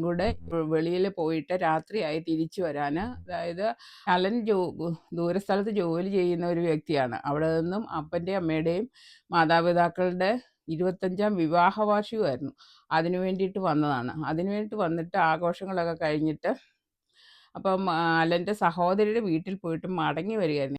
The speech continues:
അപ്പോൾ ഈ അലൻ എന്ന് പറഞ്ഞ യുവാവ് ആൻമേരി എന്ന്, ആൻമേരി ഡയമണ്ട്സ് എന്ന് പറഞ്ഞുകൊണ്ട് ഒരു YouTube ചാനൽ നടത്തുന്ന ഒരു ആൻമേരിയുടെ സഹോദരനാണ്. ഈ ആൻമേരിയെ കാണാൻ പോയിട്ട് മടങ്ങി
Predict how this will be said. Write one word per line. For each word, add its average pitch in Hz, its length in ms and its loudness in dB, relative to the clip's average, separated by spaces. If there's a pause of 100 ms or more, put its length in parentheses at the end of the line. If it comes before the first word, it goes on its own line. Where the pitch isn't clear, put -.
(460)
അപ്പോൾ 208 300 -4
ഈ - 20 0 (140)
അലൻ 175 260 2
എന്ന് 233 160 -2
പറഞ്ഞ 190 220 -4 (100)
യുവാവ് 180 480 2 (300)
ആൻമേരി 196 580 0
എന്ന്, 208 140 -2 (180)
ആൻമേരി 190 400 0 (100)
ഡയമണ്ട്സ് 220 520 -4
എന്ന് 220 160 -8
പറഞ്ഞുകൊണ്ട് 202 520 -2
ഒരു 185 120 0 (180)
YouTube 180 380 -6
ചാനൽ 202 280 0
നടത്തുന്ന 175 440 -4
ഒരു 180 100 -2 (180)
ആൻമേരിയുടെ 180 680 -2
സഹോദരനാണ്. 139 640 -6
ഈ 160 40 -4 (140)
ആൻമേരിയെ 185 500 -4
കാണാൻ 160 260 -6 (100)
പോയിട്ട് 165 280 -6 (580)
മടങ്ങി 180 500 2